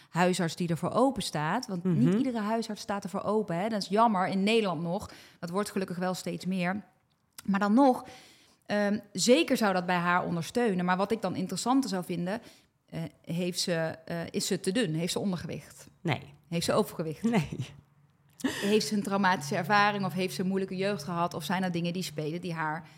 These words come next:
Speaker 1: energie eigenlijk onttrekken?
Speaker 2: Ja, dat zou kunnen.
Speaker 1: Ja, nou, eigenlijk zie je vaak wel dat dat de grootste veroorzaker is van lage energie.
Speaker 2: Oké.
Speaker 1: En als ze daar bewust, want daar, ook daar moet je bewust van
Speaker 2: Ja.
Speaker 1: zijn. Hè? Want ik
Speaker 2: Ja.
Speaker 1: heb ook vrouwen geholpen en echt zo mooi. Die,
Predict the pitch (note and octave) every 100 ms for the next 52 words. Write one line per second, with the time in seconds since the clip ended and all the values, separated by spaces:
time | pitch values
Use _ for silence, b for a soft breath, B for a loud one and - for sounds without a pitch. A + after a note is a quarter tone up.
0 | B - F3+ F#3 F3+ C4+ A#3 B B B
1 | B - F3 - D#3+ - D#3+ E3 C3+ -
2 | - A3+ A#2 C#3+ - A2+ - B2+ C#3+ F3
3 | G3+ E3 - - _ - - - G3 A#3+
4 | A3 - G#3 F#3+ F#3 G3+ G3 F#3 F#3+ E3+
5 | C#3+ F#3+ - - - B B - D#3+ -
6 | F#3 - F3+ E3 C3 E3 E3 D#3+ D#3+ C#3+
7 | D3+ - D3+ D#3+ E3 D#3+ - - D3+ D3
8 | F3+ C#3 D3+ - B B B E3+ - -
9 | F#3 E3 G3+ C#4 A3 D#3+ A3 G3+ G#3 G#3
10 | B3+ - C4 A#3 C#4 C#4+ F3+ F3 F3 E3+
11 | - G3+ G#3+ E3+ A3 C4+ A#3+ A3 A#3 -
12 | - B3+ A3+ G#3+ F#3+ G3 C4+ C#4+ D#3+ F#3
13 | - G3+ - C#4 D4 C#4 B3 A3 G3 G3+